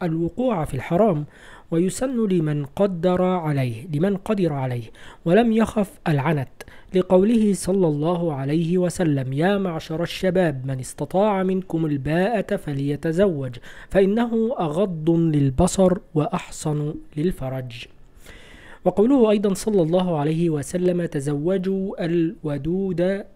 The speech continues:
الولود، فإني مكاثر بكم الأمم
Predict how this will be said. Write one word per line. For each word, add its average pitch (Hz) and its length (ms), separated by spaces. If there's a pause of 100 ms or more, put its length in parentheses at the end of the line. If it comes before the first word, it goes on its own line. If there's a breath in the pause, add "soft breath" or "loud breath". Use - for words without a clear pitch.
(120)
الولود، 170 1080 (420 soft breath)
فإني 160 640
مكاثر 190 560
بكم 170 560
الأمم 170 640